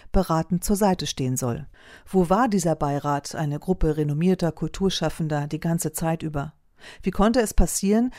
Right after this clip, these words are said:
dass mitten auf dem Kasseler Friedrichsplatz ein Kunstwerk enthüllt wird,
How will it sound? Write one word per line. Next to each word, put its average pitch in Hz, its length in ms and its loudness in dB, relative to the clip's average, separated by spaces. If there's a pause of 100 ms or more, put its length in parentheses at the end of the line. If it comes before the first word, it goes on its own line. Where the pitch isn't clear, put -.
(160)
dass 190 220 -2
mitten 247 320 0
auf 190 200 -2
dem 170 200 -2
Kasseler 190 480 -6
Friedrichsplatz 214 840 -4
ein 196 240 -4
Kunstwerk 202 540 -4
enthüllt 185 440 0
wird, 208 200 2